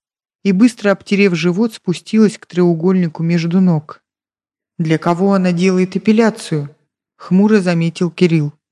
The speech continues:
"В первый раз у нее тоже все было гладко, так и вылезал бы".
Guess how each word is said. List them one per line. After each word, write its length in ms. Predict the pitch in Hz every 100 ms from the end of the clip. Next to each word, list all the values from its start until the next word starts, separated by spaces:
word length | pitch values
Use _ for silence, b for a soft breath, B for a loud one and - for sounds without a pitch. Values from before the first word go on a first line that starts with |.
| _ _ _ _ _ _
"В 120 | -
первый 360 | 185 175 170
раз 260 | 175 226 220
у 20 |
нее 200 | 185 202
тоже 280 | 202 277 180
все 220 | - 170
было 240 | 156 170 190
гладко, 640 | 214 185 - - 151 - _ _ _ -
так 240 | 175 180
и 20 |
вылезал 640 | 180 165 156 147 147 147 147
бы". 180 | 139